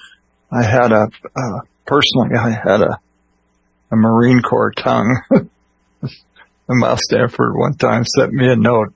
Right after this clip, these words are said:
He said, "Others can talk, but you can't.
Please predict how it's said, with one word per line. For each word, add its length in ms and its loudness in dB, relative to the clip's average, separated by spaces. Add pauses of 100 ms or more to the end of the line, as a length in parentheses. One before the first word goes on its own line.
(960)
He 60 -8
said, 380 0 (440)
"Others 340 0
can 380 -2 (100)
talk, 320 -2
but 200 -6
you 160 0
can't. 380 -2